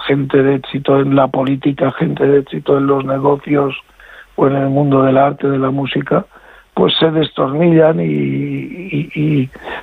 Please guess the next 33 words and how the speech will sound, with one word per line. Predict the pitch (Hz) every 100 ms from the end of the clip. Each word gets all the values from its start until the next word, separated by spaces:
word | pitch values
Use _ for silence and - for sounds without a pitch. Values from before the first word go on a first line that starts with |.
| -
dimensionan | 196 151 160 156 151 156 165 156 156 151
su, | - 170 - -
su | 151
personalidad | 175 202 - - - 113 85 160 170
o | 170
la, | 151 139 - - - - -
y, | - 151 - 139
y |
claro, | 156 147 143 143 170 _ _
no, | 139 139 131
no, | 147 147 139 123 139 _ _ _ - _ -
no | 156
son | 156 160
objetivos | 160 - 170 151 156 139
con | 160 139
su | 151
persona, | 151 143 - 139 123 120
¿no? | 180 190 - - - - -
Pues | 185 165 - 320
esto | 190 - 202
le | 180
pasa | 175 185 - 180
a |
un | 180 175
deportista, | 180 185 175 196 - 214
pero | 214 170
también | 160 156 165
le | 208
pasa | 208 165 147
a |
todo | 151 147
el | 135
mundo. | 175 190 117